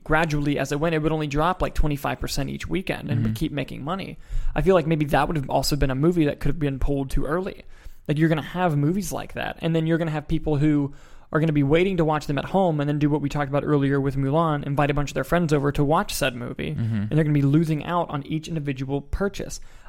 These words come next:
Speaker 1: I just don't see why Universal is specifically shortening the theatrical window. Now, I understand changes have to be made, especially in this time. And I, I like the decision that m-, people are now looking at their mid-budget movies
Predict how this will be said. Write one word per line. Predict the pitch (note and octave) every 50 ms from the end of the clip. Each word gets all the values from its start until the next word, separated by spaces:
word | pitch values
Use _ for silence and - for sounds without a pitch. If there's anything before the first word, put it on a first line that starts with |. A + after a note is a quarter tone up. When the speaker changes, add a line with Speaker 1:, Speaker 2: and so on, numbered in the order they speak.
| - -
Speaker 1:
I | -
just | D#3 C3+ B2+ C3 D3+ E3+ F3 - - E3+
don't | E3 E3+ F#3 - -
see | - - - C#3+ C#3
why | C#3+ C#3 C3 B2+ B2 B2+ B2+ B2 B2 C3+ C#3+ D#3+ - - - - - _ _ - - - -
Universal | D#3+ D3 D3 D#3 C3+ C#3+ C3 B2+ - C#3 C#3
is | - C3
specifically | - - - - - - D3 - - - - D#3 D3+
shortening | D3 - - - C#3 C#3 - C#3+ C#3 C#3 C#3+
the |
theatrical | C#3+ C#3+ C#3 C3+ - B2 - - - D3 D3
window. | D3 F3+ G3+ G3+ - - - - - - - - - - - -
Now, | G3 A#3+ C4+
I | C4+
understand | C#4 B3 G#3 - A3+ G#3 G3 F#3 F#3
changes | - - G#3 G3+ A3 G3+
have | - F#3 -
to | -
be | - - - D#3+ D#3
made, | D3+ C3+ - - - -
especially | - - - - G3+ G3 - F3+ F#3 F3+ E3+
in | - E3 D3+ D3
this | D3 D3 C#3+ -
time. | - - - B2 - - D#3 D#3+ - - - - - - - - - -
And | - E3+ D#3+ D#3+ D#3 -
I, | - D#3 E3
I | - E3 F3
like | F3+ F3 F3+ F#3+ G3+ F#3
the | F3+ F#3
decision | F3+ E3 - - - G3 E3 D#3
that | D3+ D3
m-, | - D#3 D3+ - - - -
people | - - E3+ - F3 E3 D#3+
are | E3 D#3 D#3 D3+
now | D3+ D3 D3
looking | C#3+ C#3+ D#3 D3+ E3+ E3 D#3+
at | D#3
their | D#3+ D3+ D3
mid-budget | C#3+ D3 D3+ D#3+ D3 D3 C#3 D3+ C3 D3 C#3+
movies | C#3+ C#3+ C#3 C3 C#3 C#3 C3+ C#3 C#3 -